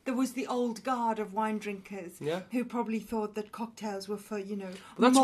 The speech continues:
Speaker 1: modern trash.
Speaker 2: Exactly, that's what we were trying to do with gin,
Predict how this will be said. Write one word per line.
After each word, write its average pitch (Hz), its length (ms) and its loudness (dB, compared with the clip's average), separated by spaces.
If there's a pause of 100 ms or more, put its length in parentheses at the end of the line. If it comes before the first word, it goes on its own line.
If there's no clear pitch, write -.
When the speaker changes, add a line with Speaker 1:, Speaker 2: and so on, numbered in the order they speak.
(120)
Speaker 1:
modern 226 180 4
trash. 220 460 -4
Speaker 2:
Exactly, 202 300 2
that's 262 200 0
what 190 100 2
we 160 60 0
were 151 180 2
trying 123 320 -2
to 120 60 -2
do 120 80 -2
with 120 100 -4
gin, 202 300 -4